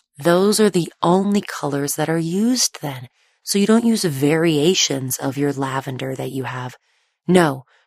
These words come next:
when you set your brand colors, those are the colors that you stick to.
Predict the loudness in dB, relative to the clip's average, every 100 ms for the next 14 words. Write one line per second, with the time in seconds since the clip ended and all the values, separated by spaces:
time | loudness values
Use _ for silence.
0 | _ -2 0 0 0 0 -2 0 0 0
1 | -2 -2 0 -2 -4 -2 -2 -2 -4 -6
2 | -8 -6 -6 -6 -6 -4 -2 -4 -4 -6
3 | -6